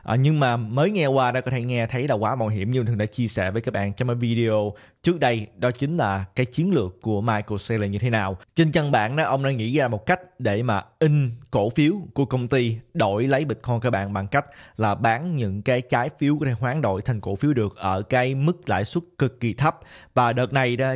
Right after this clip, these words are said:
chỉ có mức lãi suất là hai chấm hai mươi lăm phần trăm mà thôi.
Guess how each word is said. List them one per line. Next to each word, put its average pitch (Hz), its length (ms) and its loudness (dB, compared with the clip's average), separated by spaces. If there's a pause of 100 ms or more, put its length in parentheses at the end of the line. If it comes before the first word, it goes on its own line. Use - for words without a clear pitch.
chỉ 107 200 -2
có 139 120 -4
mức 147 160 -2
lãi 107 140 -2
suất 160 240 -4
là 98 140 0
hai 117 340 0
chấm 117 200 -4
hai 131 200 2
mươi 113 100 0
lăm 107 140 0
phần 101 160 -4
trăm 104 200 -2
mà 95 100 -2
thôi. 113 300 0